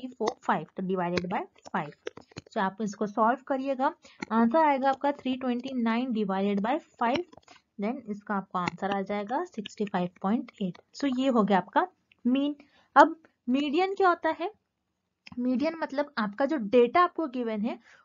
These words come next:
उसमें जो मिडिल वैल्यू होगी उसको हम कहते हैं मीडियन। आपके डेटा की मिडिल वैल्यू और you can say center value को हम कहते हैं मीडियन। अब जैसे कि इस डेटा में अगर मैं लेफ्ट साइड से आती हूँ तो थर्ड नंबर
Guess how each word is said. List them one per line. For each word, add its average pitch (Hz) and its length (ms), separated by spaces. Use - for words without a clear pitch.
उसमें 339 280
जो 381 160
मिडिल 285 560
वैल्यू 226 320
होगी 220 320
उसको - 220
हम 220 160
कहते 208 260
हैं 294 160
मीडियन। 233 500
आपके 233 400
डेटा 240 300
की 349 140
मिडिल 262 560
वैल्यू 311 380
और 214 140
you 240 100
can 254 180
say 302 220
center 330 440
value 208 360
को 254 100
हम 220 220
कहते 196 260
हैं 247 140
मीडियन। 180 460
अब 254 100
जैसे 302 220
कि 349 140
इस 302 120
डेटा 262 280
में 285 140
अगर 240 340
मैं 269 160
लेफ्ट 220 340
साइड 262 260
से 294 60
आती 240 260
हूँ 269 200
तो 277 80
थर्ड 302 300
नंबर 302 280